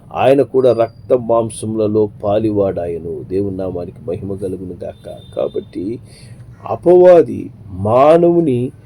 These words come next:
మరణానికి తీసుకువెళ్తుండగా, ఆ అపవాది యొక్క బలమైన ఆ మరణాన్ని, అనగా పాపపు శిక్ష అయినటువంటి ఈ మరణాన్ని కల్వారి శిలువలో ప్రభు అయిన యేసు స్వీకరించుట ద్వారా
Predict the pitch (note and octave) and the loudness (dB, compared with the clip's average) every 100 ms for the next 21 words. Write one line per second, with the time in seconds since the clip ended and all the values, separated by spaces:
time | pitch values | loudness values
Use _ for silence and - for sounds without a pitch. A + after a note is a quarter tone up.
0 | - - - F2+ F2+ G2+ B2+ D#3 E3 E3+ | -20 -20 -18 -12 -6 0 0 4 4 4
1 | D#3 D3 - C#3 - C#3+ C3+ A2+ A#2 G#2 | 2 -4 -6 -8 -4 2 2 2 -6 -6
2 | F#2 - G#1+ - - - - - - - | -8 -10 -10 -12 -16 -20 -20 -20 -18 -6
3 | G3 F#3+ - A#2 - F3+ F#3 F3+ F3+ F3+ | -2 -2 -4 -6 0 2 6 8 6 4
4 | D#3 - C#3 A2+ - F#2 G#2+ C3+ E3 E3 | -4 -4 -6 -6 -8 -10 -2 0 2 2
5 | D3+ C3 - G#2+ A2 F#2 F#2 B2 D3+ D#3 | 0 0 -4 -6 -10 -10 -8 -4 0 0
6 | B2+ E2+ G2+ C3 B2 - - A2+ E3+ - | 0 -4 -6 -2 -4 -4 -6 -2 -2 -4
7 | E3+ - C3+ - D3 - - E3 C#3+ C3+ | -6 -6 -10 -10 -14 -14 -4 0 0 0
8 | B2+ A#2+ A2 G#2 - A#2 D#3 D3 G#2 A2+ | -6 -8 -8 -12 -16 -10 -8 -8 -8 -4
9 | C3 C3+ A#2 F2+ F#2 B2 - - _ _ | -2 0 -2 -4 -12 -14 -16 -20 _ _
10 | C#3+ C#3+ D#3+ E3+ F3+ F3+ F3 - - D3 | 2 2 4 8 10 8 6 -4 -4 0
11 | D3+ D3+ D3+ D3 - B2 B2 C#3+ C#3+ D3 | 2 4 6 4 2 -2 0 2 2 2
12 | C3 G#2+ A2+ C3+ D3+ D3 - C3+ A2+ - | 0 -2 -4 0 0 -2 -4 -8 -8 -12
13 | - D#3+ E3+ E3+ D3+ C#3+ - C3+ B2 A2 | -4 -4 -4 -6 -4 -8 -10 -6 -6 -6
14 | A2 G2+ F#2 E2 F2+ A2 | -4 -4 -4 -6 -4 -2